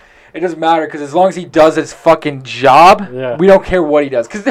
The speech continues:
Speaker 1: <laughs> bro, there was some nights where he would get done a game and then just go party with Hulk Hogan. <laughs> Like, like, like, dude was just going to hang out with Hulk Hogan. He's like, "I gotta practice tomorrow, but don't worry about it."
Speaker 2: I ain't gonna
Speaker 1: And he
Speaker 2: go.
Speaker 1: just wouldn't show up.
Speaker 2: I ain't gonna go.
Speaker 1: And they were like, "Hey, Dennis,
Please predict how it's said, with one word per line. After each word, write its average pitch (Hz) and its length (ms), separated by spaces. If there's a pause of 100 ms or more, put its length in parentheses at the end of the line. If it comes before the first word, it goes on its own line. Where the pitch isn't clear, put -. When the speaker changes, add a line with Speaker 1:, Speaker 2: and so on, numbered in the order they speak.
(200)
Speaker 1:
<laughs> 208 220
bro, 254 140
there 254 140
was 320 140
some 247 240
nights 254 200
where 233 100
he 202 140
would 196 140
get 185 200
done 147 160
a 160 60
game 131 400
and 165 80
then 160 100
just 165 140
go 196 100
party 160 300
with 143 80
Hulk 135 260
Hogan. 117 380
<laughs> - 40
Like, 175 300
like, - 1300
like, - 220
dude 254 180
was 302 100
just 269 160
going 233 240
to 226 60
hang 180 200
out 175 100
with 170 80
Hulk 147 200
Hogan. 147 220
He's 131 80
like, 143 100
"I 135 140
gotta 139 140
practice 120 400
tomorrow, 113 240
but 110 100
don't 120 160
worry 110 120
about 107 200
it." 104 120 (120)
Speaker 2:
I 135 160
ain't 123 80
gonna 117 120
Speaker 1:
And 110 80
he 185 60
Speaker 2:
go. 190 60
Speaker 1:
just 185 140
wouldn't 160 220
show 131 280
up. 110 280
Speaker 2:
I 131 160
ain't 110 100
gonna 101 120
go. 107 220 (100)
Speaker 1:
And 165 100
they 180 60
were 170 60
like, 147 240 (180)
"Hey, 143 140
Dennis, 139 500